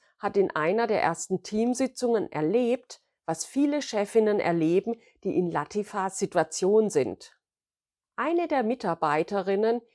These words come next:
hier Susanna genannt, gehörte zu denjenigen, die mit verschränkten Armen auf ihren Stühlen saßen. Susanna ergreift das Wort. "Chefin, wir haben Angst,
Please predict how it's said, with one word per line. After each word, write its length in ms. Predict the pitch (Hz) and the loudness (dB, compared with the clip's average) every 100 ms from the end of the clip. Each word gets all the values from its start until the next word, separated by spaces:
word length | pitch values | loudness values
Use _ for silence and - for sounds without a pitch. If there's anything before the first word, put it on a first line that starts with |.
| _ _ | _ _
hier 220 | 190 180 | 2 2
Susanna 560 | 185 165 131 131 190 214 | 2 -2 -2 0 -2 0
genannt, 600 | 233 247 294 453 - - _ _ _ | 0 0 -2 -4 -6 -20 _ _ _
gehörte 440 | 220 240 254 254 | 0 2 0 0
zu 140 | - 185 | -2 -4
denjenigen, 1000 | - 294 330 277 240 247 247 247 262 - _ - | -2 -2 0 2 2 2 2 0 -4 -6 _ -2
die 60 | |
mit 140 | 202 190 | 0 0
verschränkten 920 | - 151 - - 269 320 - - 269 - | -2 -4 -4 -2 -2 -2 -6 -6 -4 -2
Armen 500 | 190 190 196 208 202 | 0 2 2 0 0
auf 220 | 170 - | -2 0
ihren 240 | 185 180 | 0 0
Stühlen 580 | - - 160 156 156 170 | -2 -10 -6 -2 0 0
saßen. 580 | 160 131 85 - 127 151 _ _ _ _ _ _ _ _ _ | 0 -2 -2 -4 -8 -8 _ _ _ _ _ _ _ _ _
Susanna 480 | - 202 190 233 247 | -2 4 4 4 2
ergreift 460 | 220 - 202 - | 2 2 0 0
das 160 | 208 165 | -4 2
Wort. 420 | 147 - - - _ _ _ _ _ _ _ _ | 2 2 -4 -20 _ _ _ _ _ _ _ _
"Chefin, 600 | - 302 330 240 285 294 _ _ _ _ - | 2 2 4 4 2 -2 _ _ _ _ 2
wir 160 | 214 | 4
haben 180 | 202 196 - | 4 0 2
Angst, 500 | 175 233 349 - - | 2 4 2 -2 -10